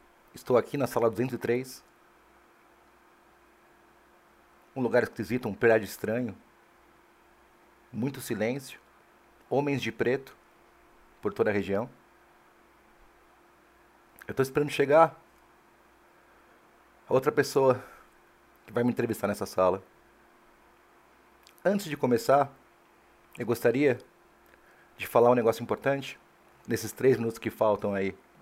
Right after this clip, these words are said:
até começar o programa. Eu queria fazer a chamada em céu. Posso? Quem não respondeu hoje, perde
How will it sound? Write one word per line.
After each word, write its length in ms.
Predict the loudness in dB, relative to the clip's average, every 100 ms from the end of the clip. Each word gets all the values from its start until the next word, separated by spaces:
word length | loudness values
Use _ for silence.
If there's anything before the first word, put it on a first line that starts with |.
| -14
até 160 | -8
começar 300 | -6 -6 -2
o 60 | -2
programa. 440 | -2 -4 -2 -4 -6 _ _ _ _ _ -20 _ -20 -20 -20 -20 -20 -20 _ _
Eu 220 | 12 12
queria 360 | 12 8 12 12
fazer 300 | 12 12 12
a 80 | 12
chamada 380 | 12 12 12 12
em 60 |
céu. 520 | 8 12 12 12 12 -2 -20 -20 -20 _ 12
Posso? 460 | 12 12 12 10 -6 -14 _ _ _ _ _ _ _ _ _ -20 _
Quem 260 | 4 6 12
não 260 | 12 12
respondeu 560 | 12 12 12 12 12 12
hoje, 520 | 12 12 12 6 0 -8 -20 _ _ _ -20 _
perde 600 | 12 12 12 12 4 -2